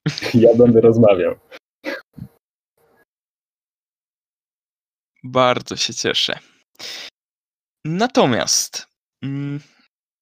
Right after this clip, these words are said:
Speaker 2: co jeszcze jest ważne w Chimerze, to oczywiście nie jest to, nie jest to sama gra. Tutaj ważnym elementem na każdej edycji są też zajęcia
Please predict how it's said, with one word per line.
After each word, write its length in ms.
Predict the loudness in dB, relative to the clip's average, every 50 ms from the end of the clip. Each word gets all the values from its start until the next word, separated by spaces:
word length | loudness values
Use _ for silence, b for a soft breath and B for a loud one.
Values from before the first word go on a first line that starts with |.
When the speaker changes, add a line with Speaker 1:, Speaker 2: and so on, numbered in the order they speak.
| _ _ -16 -10
Speaker 2:
co 240 | -6 -4 -2 -2
jeszcze 340 | 0 0 0 -2 -2 -2 -2
jest 180 | -4 -4 -4 -4
ważne 360 | -6 -6 -6 -4 -6 -6 -6
w 60 | -6
Chimerze, 600 | -8 -10 -8 -6 -4 -2 -2 -2 -2 -2 -4 -4
to 240 | -6 -6 -6 -6 -4
oczywiście 800 | -4 -6 -8 -8 -10 -8 -4 -2 -2 -2 -2 -4 -2 -2 -2 -2 -4 b b b b b b
nie 420 | -8 -6 -4 -2 0 0 0 0
jest 400 | -2 -2 -4 -8 -10 -10 -12 -6
to, 500 | -2 0 2 2 2 4 4 2 2 0 -2 _ _ _ _ _ _ _ _ _ _ _ _ _ _ _ _ _ _ _ _ _ _ _ _ _ _ _ _ -6 -4
nie 140 | -2 0
jest 180 | 0 -2 -2 -4
to 120 | -6 -4
sama 520 | -4 -2 0 0 0 2 2 2 2 2 0
gra. 320 | -2 -4 -6 -4 -4 -4 -6 -8 _ _ _ -20 B B B B B
Tutaj 500 | -12 -4 0 2 2 2 2 0 -2 -4 _ -20
ważnym 520 | -20 -12 -6 -4 -4 -4 -4 -8 -8 -6
elementem 720 | -6 -6 -6 -6 -8 -10 -10 -10 -8 -8 -6 -6 -8 -8 -12 -14 _ _ _ _ _ _ _ _ _ -10
na 180 | -8 -8 -6
każdej 380 | -6 -6 -6 -4 -4 -6 -6 -6
edycji 460 | -8 -10 -12 -20 _ -12 -8 -8 -6
są 240 | -6 -6 -6 -6 -4
też 200 | -4 -4 -4 -4
zajęcia 760 | -6 -6 -4 -4 -4 -4 -4 -6 -6 -8 -6 -4 -2 -2 -2